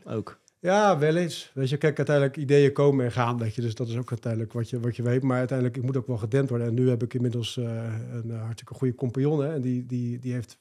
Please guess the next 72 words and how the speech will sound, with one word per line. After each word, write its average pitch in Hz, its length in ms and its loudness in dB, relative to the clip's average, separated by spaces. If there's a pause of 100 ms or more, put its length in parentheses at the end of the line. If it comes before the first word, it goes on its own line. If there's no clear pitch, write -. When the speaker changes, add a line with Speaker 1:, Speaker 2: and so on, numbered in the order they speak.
(100)
Speaker 2:
volledig 127 420 0
een 120 80 -2
andere 139 300 -4
bloedgroep, 143 440 -4
zeg 131 140 -10
maar. 127 100 -4
Die 117 100 -4
staat 139 140 -8
echt - 160 -10
aan 139 80 -8
de 131 60 -6
andere 123 220 -4
kant. 160 240 -4
Ik - 20 -20 (320)
kan 123 120 -8
het 110 100 -8
goed 165 180 -4
met 143 100 2
hem 120 100 2
vinden. 139 380 2 (160)
Speaker 1:
Ik - 140 0
heb 185 100 6
Speaker 2:
Eh, 170 60 4
Speaker 1:
hem 170 100 6
nog 156 100 8
nooit 226 260 6
ontmoet. 165 460 0 (200)
Speaker 2:
Ja, 123 160 -6
dat 120 140 -8
gaat 120 120 -8
een 113 60 -6
keer 135 140 -4
gebeuren. 139 380 -6
Speaker 1:
Ik 139 100 -2
zag 196 200 2
hem 165 140 -2
in 160 100 0
de, 151 160 2
in 143 180 -4
de, 139 360 -4
in 151 80 -2
het 139 100 -2
interview. 131 520 -2
Dat 120 100 -8
was 156 120 -2
een 165 60 -4
leuk 170 140 -4
interview 160 320 -8
op - 140 -20
de, 147 500 -8 (400)
wat 139 100 -18
was 143 160 -6
dat 160 100 -10
nou? 160 180 -6 (220)
Business, 175 600 -8
eh, 180 80 -18 (360)
T - 60 -20
V 170 300 -16
of 160 60 -20
zo? 143 140 -20
Ik 131 80 -16
weet 101 100 -2
niet. 101 220 -4
Speaker 2:
Ja. 151 120 2 (840)
Het - 80 -20
zou 143 120 0
kunnen. 127 180 2
Speaker 1:
Dat 160 100 10
Speaker 2:
Maar 165 80 8
Speaker 1:
is 165 80 4
een 151 60 4
Speaker 2:
inderdaad, 170 200 10